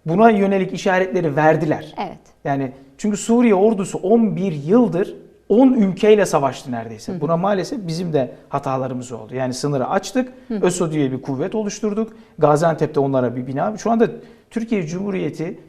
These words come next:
Speaker 1: sınırları içerisinde Suriye'nin geçici hükümetinin başbakanı var Serpil Hanım. Siz şimdi Suriye'de şöyle bir şey düşünün. E, Şam'ın Mezze semtinde geçici Türk hükümeti başbakanı,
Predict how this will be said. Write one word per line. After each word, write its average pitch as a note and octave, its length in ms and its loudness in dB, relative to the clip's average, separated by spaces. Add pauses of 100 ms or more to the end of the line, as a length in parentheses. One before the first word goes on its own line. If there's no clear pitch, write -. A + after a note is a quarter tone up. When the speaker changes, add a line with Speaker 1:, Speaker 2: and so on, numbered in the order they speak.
(180)
Speaker 1:
sınırları F#3+ 500 2
içerisinde C#3+ 760 -2 (320)
Suriye'nin G#3 840 2 (260)
geçici G3+ 380 2
hükümetinin G3+ 640 0
başbakanı G3+ 500 2
var B2 100 -6
Serpil D#3 360 -6
Hanım. A#2+ 160 -8 (640)
Siz C4+ 220 -2
şimdi B3+ 200 0
Suriye'de B3+ 420 2
şöyle A#3+ 300 2
bir A3+ 80 -4
şey A#3+ 200 2
düşünün. E3+ 340 -6 (640)
E, E3+ 160 -4
Şam'ın A#3+ 460 4
Mezze G#3+ 600 4
semtinde F#3 720 -2 (600)
geçici A#3+ 380 2
Türk C#4+ 200 0
hükümeti G3+ 520 0
başbakanı, E3 580 4